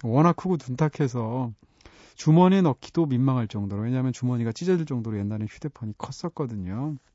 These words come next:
휴대폰도 휴대폰이지만, 그 전에 저는 이제 회사 입사해서 처음 우리가 삐삐라고 불렀던, 심지어 요즘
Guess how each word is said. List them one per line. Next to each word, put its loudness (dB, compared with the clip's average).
휴대폰도 2
휴대폰이지만, 0
그 -6
전에 4
저는 2
이제 -4
회사 0
입사해서 -2
처음 -4
우리가 -2
삐삐라고 0
불렀던, -6
심지어 4
요즘 0